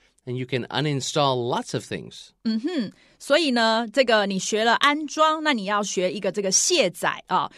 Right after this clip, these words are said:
Speaker 2: 所以呢，在这个install，安装的前头加了一个U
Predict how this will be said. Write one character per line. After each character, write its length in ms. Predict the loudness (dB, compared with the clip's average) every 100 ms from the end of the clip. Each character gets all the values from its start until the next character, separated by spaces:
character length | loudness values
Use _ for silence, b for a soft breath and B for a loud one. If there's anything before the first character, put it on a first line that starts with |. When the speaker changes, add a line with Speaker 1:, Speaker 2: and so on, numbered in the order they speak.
| B
Speaker 2:
所 180 | 0 2
以 140 | 2
呢， 220 | 0 0 2
在 160 | 0
这 100 | 0
个 200 | 0 0 0
install， 540 | -4 -4 2 4 4 4
安 180 | 0 2
装 160 | 0
的 100 | 0
前 240 | -2 -4 -2
头 180 | -2
加 200 | 0 0
了 80 | 2
一 40 | 0
个 100 | 0
U 380 | 0 0 0